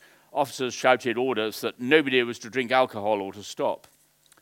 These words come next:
Younger teenagers, Dutch boys,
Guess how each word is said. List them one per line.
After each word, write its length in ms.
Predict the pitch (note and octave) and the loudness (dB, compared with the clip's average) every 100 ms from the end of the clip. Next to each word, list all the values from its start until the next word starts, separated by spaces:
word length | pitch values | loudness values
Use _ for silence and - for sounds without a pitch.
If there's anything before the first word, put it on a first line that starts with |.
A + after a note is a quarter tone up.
| _ _ _ _ | _ _ _ _
Younger 640 | A#2 D#3 D#3 C#3+ B2 G#2+ G2 F2+ - | 8 8 8 8 10 8 4 -4 -10
teenagers, 720 | - C#3+ C3 C3+ B2+ B2 B2+ | -4 0 0 0 -2 -2 -2
Dutch 320 | - A#2 - | -2 -2 -4
boys, 440 | - A#2 B2 B2 | -4 0 0 -2